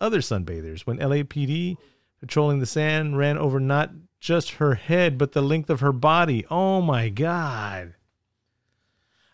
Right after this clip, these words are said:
"I think when he saw me, he was like, 'Oh, gosh, there's a person. Are you okay?' And I told him, 'You're on my leg.'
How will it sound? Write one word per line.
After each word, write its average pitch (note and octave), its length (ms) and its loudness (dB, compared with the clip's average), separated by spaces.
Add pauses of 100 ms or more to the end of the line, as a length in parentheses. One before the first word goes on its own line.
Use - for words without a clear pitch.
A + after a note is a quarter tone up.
"I C3+ 100 0
think D#3 220 0
when E3 160 2
he D#3 160 2
saw E3 300 2
me, D3+ 160 2
he C#3+ 120 2
was C#3 160 2
like, C#3+ 180 2
'Oh, D#3+ 160 2
gosh, D3 320 2
there's C3+ 180 0
a C3 60 -4
person. B2 520 -2 (200)
Are B2 60 -4
you C#3 200 4
okay?' D3 480 0
And C#3+ 120 -2
I B2+ 80 -2
told C#3+ 300 -2
him, C#3 180 0
'You're D3 200 0
on F3 180 -2
my F3 140 0
leg.' D#3+ 560 -2